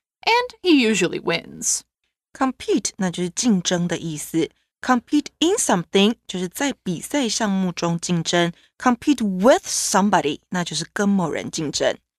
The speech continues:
Speaker 2: 那再来呢，竞争一定会有竞赛举行，竞赛就是用到competition这个字。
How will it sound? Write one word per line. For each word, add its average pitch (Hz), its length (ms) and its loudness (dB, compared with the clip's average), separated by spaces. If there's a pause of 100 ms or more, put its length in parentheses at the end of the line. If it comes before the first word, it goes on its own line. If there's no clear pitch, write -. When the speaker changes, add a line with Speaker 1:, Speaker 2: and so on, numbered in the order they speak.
(440)
Speaker 2:
那 185 100 0
再 202 160 4
来 190 160 6
呢， 196 140 4
竞 220 180 2
争 208 160 4
一 - 20 4
定 208 160 4
会 202 220 4
有 170 300 6
竞 262 360 2
赛 254 320 0
举 160 280 -4
行， 165 600 0
竞 180 240 -2
赛 165 240 -2
就 156 160 -6
是 160 200 -2
用 156 180 -2
到 160 220 0
competition 160 800 -4
这 160 160 -6
个 156 80 -8
字。 160 360 0